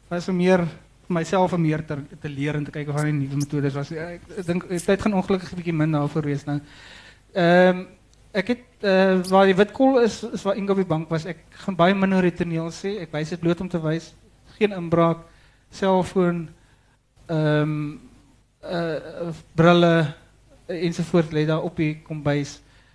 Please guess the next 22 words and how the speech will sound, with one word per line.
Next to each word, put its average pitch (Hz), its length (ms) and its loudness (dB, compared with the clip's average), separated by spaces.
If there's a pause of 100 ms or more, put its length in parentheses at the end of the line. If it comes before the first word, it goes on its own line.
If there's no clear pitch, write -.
(280)
Die 147 400 0 (120)
sak - 360 -4
lê 170 80 2
daar 165 140 2
onder, 160 200 -4
daar 151 120 -4
was 151 120 -8
die 156 120 -6
we-, 151 220 -4
eh, 147 300 -2
juweliersware 147 640 0
in 143 60 -6
die 147 100 -10
kamer 143 300 -6
ensovoort. 147 300 -10
Daar 139 120 -4
was 143 200 -10
net, 143 140 -12
dat 143 120 -10
is 135 160 -12
gedwonge 151 540 2
inbraak 147 420 -2